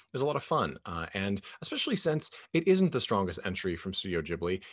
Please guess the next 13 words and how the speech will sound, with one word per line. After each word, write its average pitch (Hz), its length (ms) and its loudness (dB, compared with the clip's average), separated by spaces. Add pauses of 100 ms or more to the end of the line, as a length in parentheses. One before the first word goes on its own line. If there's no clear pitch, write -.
it's 131 160 -2
nice 139 300 2
to - 80 -6
be 123 100 4
able 104 120 0
to 98 80 0
see 104 360 2
it 98 200 -2 (300)
without 104 400 -2
having 101 260 -2
the 92 60 -2
pressure 87 520 -4
of 78 280 -4